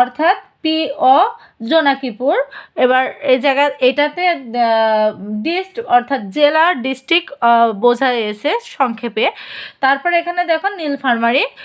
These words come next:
আর এখানে, উম, আমাদের তা-, তারিখটা দেওয়া আছে, তোমরা অবশ্যই চেষ্টা করবে যে যেই দিন পরীক্ষাটা দেবে সেই পরীক্ষার ডেটটা দেওয়ার। তো এখানে দেখো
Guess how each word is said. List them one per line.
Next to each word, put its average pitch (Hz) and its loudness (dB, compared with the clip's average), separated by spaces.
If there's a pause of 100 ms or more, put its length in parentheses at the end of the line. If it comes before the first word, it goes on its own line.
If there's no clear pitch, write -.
(200)
আর 220 0
এখানে, 262 0
উম, 254 -6 (220)
আমাদের 233 0 (200)
তা-, 311 0
তারিখটা 330 0
দেওয়া 339 2
আছে, 359 -4
তোমরা 294 0
অবশ্যই 240 -2
চেষ্টা 262 -2
করবে 294 2
যে 247 2
যেই 233 0
দিন 226 -2
পরীক্ষাটা 254 -2
দেবে 240 -2
সেই 330 -2
পরীক্ষার 220 -4
ডেটটা 220 -4
দেওয়ার। 165 2 (600)
তো 370 4 (180)
এখানে 370 2
দেখো 254 0